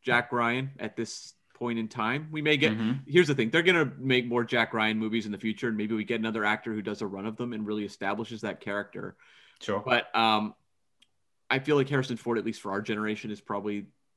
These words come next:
Speaker 1: the tried and true Jack Ryan on
Speaker 2: Mm-hmm.
Speaker 1: screen. Um,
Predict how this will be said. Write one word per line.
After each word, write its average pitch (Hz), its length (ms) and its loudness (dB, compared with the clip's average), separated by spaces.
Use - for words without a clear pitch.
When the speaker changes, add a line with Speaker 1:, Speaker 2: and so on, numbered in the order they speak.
Speaker 1:
the 113 100 -2
tried 107 360 0
and 104 120 -2
true 110 220 -4
Jack 101 340 -4
Ryan 107 340 -4
on 104 160 0
Speaker 2:
Mm-hmm. 110 100 -2
Speaker 1:
screen. 123 420 0
Um, 104 480 -2